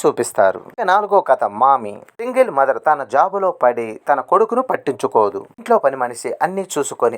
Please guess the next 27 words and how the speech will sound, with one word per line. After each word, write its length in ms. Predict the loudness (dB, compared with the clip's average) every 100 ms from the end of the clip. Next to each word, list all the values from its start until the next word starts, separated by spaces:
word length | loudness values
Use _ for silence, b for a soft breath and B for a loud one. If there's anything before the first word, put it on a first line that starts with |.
| 0
ఆ 80 | 0
పిల్లోడిని 480 | 0 0 0 -2
స్కూలుకు 380 | -4 0 2 2
పంపుతుంది. 640 | 0 -2 -4 -8 -8 -12 -12 -10
దీంతో 200 | -2 0 2
ఆ 100 | 0 0
పిల్లోడు 340 | 2 2 0 2
బాధపడతాడు. 600 | 2 2 -2 0 2 0 -2 -6
మరి 180 | -6 0
ఆ 100 | 0 0
సింగిల్ 260 | -4 -4 0
మదర్ 220 | 0 0 0
ఆ 80 | 0 0
పిల్లోడిని 340 | 0 -2 0 0
ఎందుకు 180 | 0 0
పట్టించుకోవటం 680 | 0 -2 -4 0 2 2 0
లేదు, 380 | -2 -2 -4 0 0
పిల్లోడి 340 | 4 4 4 2
లైఫ్ 160 | 2 0
లోకి 200 | 0 0
సంతోషం 540 | -2 0 0 0 -2 0
ఎలా 180 | 4 4 2
వచ్చిందనే 460 | -2 0 2 0
సాగుతుంది. 680 | 0 2 2 0 -8 -8 -10 -14
ఇక 140 | -10 0
ఐదో 260 | 0 2 0
కథ 260 | 0 2